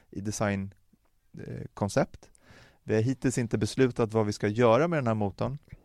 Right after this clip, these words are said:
eller rättare sagt om vi ska använda den i produktionsbilar eller motorsport. Om vårt L M P ett-program, eh, hade fortsatt, hade vi fortsatt jobba på effektiva motorer med hög prestanda. Och vi fortsätter nu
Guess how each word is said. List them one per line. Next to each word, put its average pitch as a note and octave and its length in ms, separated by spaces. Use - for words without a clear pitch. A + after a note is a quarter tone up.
eller A2+ 220
rättare A2 280
sagt - 260
om A2 140
vi G#2+ 80
ska G#2+ 140
använda G2+ 320
den G2 240
i G#2+ 60
produktionsbilar A#2 720
eller G#2+ 160
motorsport. G#2 580
Om B2 220
vårt A2+ 200
L A2+ 160
M A2 120
P A#2 140
ett-program, C3+ 600
eh, A2 260
hade A#2+ 280
fortsatt, - 640
hade A2+ 220
vi G#2+ 80
fortsatt G#2 340
jobba G#2 260
på G2+ 140
effektiva G2+ 460
motorer G2+ 320
med G2+ 120
hög G2+ 160
prestanda. A#2 500
Och - 280
vi A2+ 60
fortsätter A2 480
nu C3+ 340